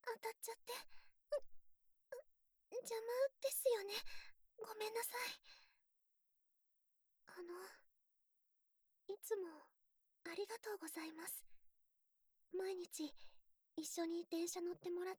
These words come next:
て、時間とか合わせるの大変ですよね。でも、あの、時間、あれから全然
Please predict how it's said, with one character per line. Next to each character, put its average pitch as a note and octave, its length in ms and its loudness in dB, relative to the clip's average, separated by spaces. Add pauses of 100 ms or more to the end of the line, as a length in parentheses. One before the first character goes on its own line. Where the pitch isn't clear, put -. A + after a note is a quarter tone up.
て、 F#4+ 80 -6 (1500)
時 - 140 -8
間 E4+ 240 -2
と F#4+ 100 -4
か E4+ 160 -6
合 C#4 140 0
わ D4 100 -2
せ F4 180 -4
る F4 140 0
の D#4 80 0 (960)
大 F#4+ 180 2
変 G#4+ 240 0 (300)
で G#4+ 80 -14
す - 180 -8
よ D4 140 -8
ね。 D4 240 -8 (1400)
で F#4+ 80 -6
も、 E4 380 -6 (380)
あ - 40 -10
の、 E4+ 60 -8 (3000)
時 - 120 2
間、 - 160 -8 (1500)
あ - 20 4
れ E4 120 4
か F4+ 140 2
ら F4 200 2
全 F4 240 4
然 F4+ 180 2